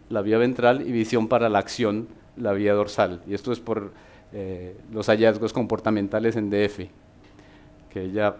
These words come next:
aparentemente no podía percibir los objetos, sin embargo podía actuar sobre ellos de forma adecuada. Bueno, ahora, eh, cómo,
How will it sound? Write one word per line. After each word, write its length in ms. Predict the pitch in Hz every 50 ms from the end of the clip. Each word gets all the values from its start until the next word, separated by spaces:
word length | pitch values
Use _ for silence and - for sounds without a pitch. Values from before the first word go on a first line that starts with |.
| - - -
aparentemente 580 | - - 95 98 104 117 113 113 113 113 - 120
no 160 | 110 113 113
podía 300 | 117 135 135 131 127 127
percibir 300 | 131 123 - 131 120 120
los 160 | 127 127 -
objetos, 340 | 139 107 127 123 - 160 147
sin 140 | 131 113 107
embargo 420 | 104 101 104 104 113 120 113 - - -
podía 300 | 123 113 104 104 113 117
actuar 320 | - - 135 131 127 123
sobre 320 | - 135 123 113 113 110 110
ellos 200 | 107 110 117 110
de 80 | 110
forma 300 | 98 107 107 110 113 110
adecuada. 520 | 107 107 101 - 104 98 - - 82 - - - - - - - - - - - - - - - - - - - - - - - - - - - - - - - - - - - - - - - - - - - - - - - - - - - - - - - - - - - -
Bueno, 260 | - 117 117 113 110 107
ahora, 420 | 117 123 135 151 170 147 - - -
eh, 500 | 147 135 123 120 113 113 110 113 120 - - - - - - - - - - - - - - - - - -
cómo, 600 | - - 165 156 165 170 165 160 151 143 127